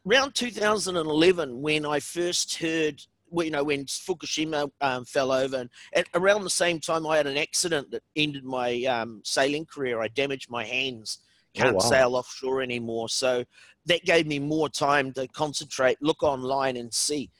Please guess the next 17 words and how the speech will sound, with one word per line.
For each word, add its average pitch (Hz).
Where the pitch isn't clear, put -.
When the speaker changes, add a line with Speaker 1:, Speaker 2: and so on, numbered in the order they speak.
Speaker 1:
uh, 139
what 139
was 135
going 127
down. 131
And 147
I 156
first -
heard 226
about 160
Guy 165
McPherson's 175
work 143
around 156
that 151
time. 147
Speaker 2:
Mm-hmm. 117